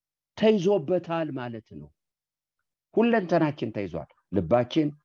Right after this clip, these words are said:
አይምሯችን፣ ሐሳባችን ተይዟል። እግዚአብሔር የተመሰገነ ይሁን። ስለ ምጽአት ብንነቃ ሌሊትም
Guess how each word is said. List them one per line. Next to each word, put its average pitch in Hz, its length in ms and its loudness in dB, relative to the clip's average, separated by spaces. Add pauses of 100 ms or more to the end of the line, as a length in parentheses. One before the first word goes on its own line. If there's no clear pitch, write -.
አይምሯችን፣ 117 560 2 (240)
ሐሳባችን 104 640 -4
ተይዟል። 98 420 -10 (500)
እግዚአብሔር 104 300 4
የተመሰገነ 104 600 -2
ይሁን። 92 160 -2 (300)
ስለ 104 200 0
ምጽአት 117 440 -2 (320)
ብንነቃ 104 440 -2 (600)
ሌሊትም 95 420 -4